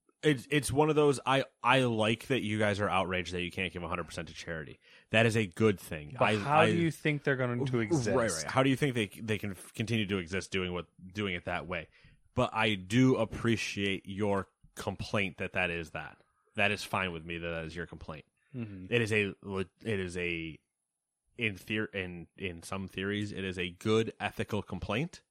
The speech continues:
Speaker 1: I understand what you're saying, but if you kept operating at that, you literally wouldn't be able to do it at all.
Speaker 2: Yeah.
Speaker 1: So it makes sense on both sides, which is a weird scenario. When does that happen?
Speaker 2: I know, right?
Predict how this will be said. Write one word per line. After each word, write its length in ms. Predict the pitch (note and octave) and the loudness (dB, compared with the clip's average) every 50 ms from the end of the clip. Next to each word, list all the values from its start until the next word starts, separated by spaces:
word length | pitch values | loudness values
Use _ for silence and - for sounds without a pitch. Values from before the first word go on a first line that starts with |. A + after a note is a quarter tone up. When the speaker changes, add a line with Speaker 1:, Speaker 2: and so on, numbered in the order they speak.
| _ _ _ _ _ _ _ _ _ - G2+ | _ _ _ _ _ _ _ _ _ -4 -2
Speaker 1:
I 120 | G2+ G2 | -2 -2
understand 500 | - G#2 G#2+ G2+ G2 - - G#2+ G2+ F#2+ | -2 -2 -2 -2 -2 -2 -2 -2 -2 -2
what 160 | F#2+ F#2 - - | -4 -6 -6 -6
you're 100 | F2+ E2 | -6 -6
saying, 520 | - - A#2 B2 C3 C3+ C3 C#3+ C#3+ - _ _ _ _ _ _ _ _ _ - | -4 -4 -4 -2 -2 -2 -4 -6 -8 -10 _ _ _ _ _ _ _ _ _ -2
but 100 | A2 G#2 | 0 0
if 120 | G2 - G2+ | 0 -2 -4
you 80 | F#2+ | -8
kept 260 | - - - G#2 - - | -6 -4 -4 -4 -2 0
operating 440 | G#2+ A2 - - G#2 G#2+ G#2+ G#2 A2 | 0 0 0 0 -2 -2 -2 -2 -4
at 140 | G#2 - - | -4 -4 -2
that, 240 | G#2+ G#2 G2 - | 0 0 0 -2
you 100 | G2 G2 | -2 -4
literally 240 | F#2+ F#2+ F#2+ F#2+ F#2 | -2 -2 0 0 0
wouldn't 220 | F#2 F#2 F#2 F2 F2 | 0 -2 -2 -2 -4
be 60 | F2+ | -4
able 120 | F2+ F2+ | -4 -4
to 80 | E2+ E2+ | -6 -8
do 160 | - F#2 F2+ | -6 -4 -4
it 80 | F2 E2 | -4 -4
at 80 | D#2 | -6
all. 320 | D2 C2 B1+ - - _ _ _ _ _ _ - | -8 -10 -12 -14 -16 _ _ _ _ _ _ -4
Speaker 2:
Yeah. 260 | B2+ B2 G#2+ G2+ G2 - - - _ _ | 0 0 0 0 0 -6 -14 -20 _ _
Speaker 1:
So 420 | - - G#2 F#2 E2+ D#2+ D#2 - - _ _ _ _ - - - _ _ _ _ _ _ _ _ _ _ _ _ _ _ _ _ _ _ _ _ _ - | -10 -6 -4 -4 -4 -4 -8 -12 -16 _ _ _ _ -20 -20 -20 _ _ _ _ _ _ _ _ _ _ _ _ _ _ _ _ _ _ _ _ _ -4
it 140 | B2+ B2+ B2+ | -2 0 4
makes 200 | D3+ D#3+ C#3+ - | 4 4 4 4
sense 200 | - C3+ B2 - | 2 2 2 2
on 140 | B2+ A2+ G#2 | 0 0 2
both 160 | G2+ G2 F#2+ | 0 0 0
sides, 380 | - - E2 D2+ D2 - - - _ - | 0 -4 -6 -6 -8 -12 -16 -18 _ -6
which 320 | A2+ A#2+ A#2 - - - _ _ _ _ - - - _ - | -2 -2 -2 -2 -4 -8 _ _ _ _ -20 -20 -20 _ -6
is 180 | G#2+ G#2+ G#2 | -4 0 2
a 100 | A2 F#2+ | 2 0
weird 480 | E2+ D#2+ E2 F#2 G#2+ A#2 A#2+ B2 A#2+ A2+ | 0 -2 -2 0 2 2 4 2 2 0
scenario. 420 | - - A#2+ A2+ G#2 F#2+ F2 D#2+ | -2 -2 0 2 2 2 0 -2
When 180 | D2 F#2 A#2+ A#2 | -2 -2 -2 -2
does 160 | G2 E2+ - | -4 -6 -6
that 180 | - A2+ C3 - | -6 -6 -6 -4
happen? 380 | - F2 D2+ - - C#2+ - - - A#2+ | -6 -8 -10 -10 -12 -14 -14 -14 -10 -8
Speaker 2:
I 80 | A#2 B2 | -6 -6
know, 120 | B2+ A2 | -4 -6
right? 260 | F#2 F#2 G2 A#2 C#3 | -6 -4 -4 -4 -6